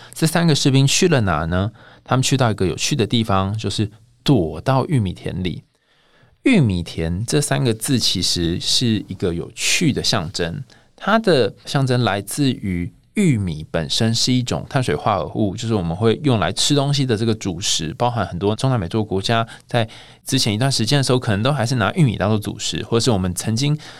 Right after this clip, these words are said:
就像我们文化当中也会有什么玉米饼啊这种东西。那这种可以当做主食，可以喂饱我们的食物，其实如果士兵有火，能够生火的话，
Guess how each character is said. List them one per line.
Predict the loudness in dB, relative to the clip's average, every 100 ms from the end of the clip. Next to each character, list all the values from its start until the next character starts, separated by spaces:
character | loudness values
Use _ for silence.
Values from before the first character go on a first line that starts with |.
| -4
就 | 0
像 | 2 0 0
我 |
们 | -4
文 | -2 0
化 | 2
当 | 2 2
中 | 2
也 | 2
会 | 2
有 |
什 | 2
么 | -2 2
玉 | 2
米 | 2 -2 -2
饼 | -2 -2
啊 | -4 -6
这 | -2
种 | -4 -2
东 | -4
西。 | -2 -6 -8 -14 -20 -20 -20 -6
那 | 0 0 0 -8 _ _
这 | 0
种 | 2 0 0 -6
可 | 0
以 | 2
当 | 4
做 | 2
主 | 2 0 -2
食， | -4 -4 -4
可 | -2 -2
以 | 0
喂 | 2 2
饱 | 4 2
我 | 2 -2
们 | -6 -6
的 | -2
食 | 0 -2 -4
物， | -2 0 0 -6 -20 -20 _
其 | -2 2 2
实 | 2 2 2 2 0
如 | 2
果 | 4 2
士 | 2 2
兵 | 2 4
有 | 4 2
火， | 0 0 2 2 -2 -4
能 | 0
够 | 2
生 | 2 2 2 2
火 | 2 0
的 | -4
话， | -2 -2 -2